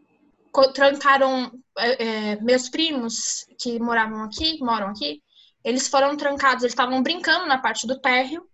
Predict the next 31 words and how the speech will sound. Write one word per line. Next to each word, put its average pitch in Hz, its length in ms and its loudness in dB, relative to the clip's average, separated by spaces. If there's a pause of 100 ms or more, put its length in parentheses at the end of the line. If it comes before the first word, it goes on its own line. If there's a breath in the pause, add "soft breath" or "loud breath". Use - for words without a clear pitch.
(560)
e 262 240 0
eles 285 200 6
foram 311 220 -4
trancados 330 560 -2
na 320 140 2
sauna 294 520 0 (1200)
do, 233 320 0
do 214 140 -6
prédio, 240 580 0 (400)
e, 247 380 2
assim, 254 260 2
eles 247 180 -2
fizeram 277 380 2
praticamente 294 440 -2
o - 40 -20
prédio 302 280 0
inteiro 330 280 -4
de 262 100 -4
refém, 277 580 -2 (500)
pra 339 160 4
chegar 302 400 2
nesse 302 220 0
apartamento 320 760 0
e 415 80 2
roubar 381 360 4
o 330 40 4
apartamento. 320 840 -4 (380 loud breath)
Só 320 260 0
que 311 160 -6
nisso, 262 600 -2
a, 202 160 -6